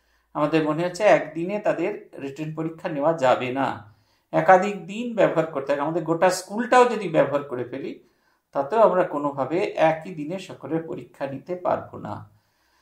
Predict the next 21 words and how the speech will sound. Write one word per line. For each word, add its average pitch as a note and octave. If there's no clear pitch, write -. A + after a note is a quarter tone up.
এবং F3
এর D#3+
মধ্যে G3
এবারে F3
তো F#3
অনেক D#3+
জেনারেল F#3
কাস্টও E3+
আছে, E3+
সেই D#3+
জেনারেল D3
কাস্টের F#3
প্রভাবটা D3
খুব A#3+
বেশি। C#3
চাকরি E3
পাচ্ছে F#3+
না, F3+
একটি F#3+
পোস্টের G3+
জন্য F3